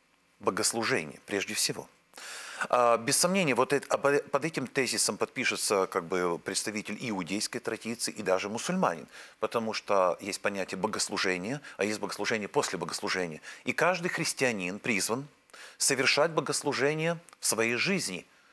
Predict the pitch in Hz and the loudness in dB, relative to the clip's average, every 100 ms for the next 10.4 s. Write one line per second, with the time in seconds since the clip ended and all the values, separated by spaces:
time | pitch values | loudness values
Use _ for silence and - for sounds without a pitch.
0 | - - - - 113 143 208 196 170 165 | -20 -20 -20 -12 -2 0 2 4 4 4
1 | 135 120 120 175 160 113 101 90 95 95 | 2 0 2 2 2 -4 -2 2 4 4
2 | 123 - 107 110 - - 196 147 - - | 2 0 4 4 2 0 0 0 -4 -2
3 | 95 92 - 120 - 131 113 - 107 98 | -2 -2 -8 -8 -4 0 0 2 2 2
4 | 127 107 - 113 101 92 90 - 131 156 | 0 0 0 0 0 0 0 0 -2 -6
5 | - - - - - 170 208 208 - 202 | -10 -18 -18 -10 -4 0 2 2 2 2
6 | 202 175 180 175 170 - 151 - 156 147 | 2 2 0 0 -2 0 2 2 2 0
7 | 139 143 120 165 131 95 - - 101 135 | 0 0 0 0 0 -2 -6 -12 0 2
8 | 147 143 151 165 123 92 80 - - 113 | 4 4 4 4 2 0 -2 -6 -4 -2
9 | 151 151 196 147 - - - 131 110 107 | 0 0 2 0 -4 -14 -6 -2 2 2
10 | 101 104 135 170 | 0 0 -2 -6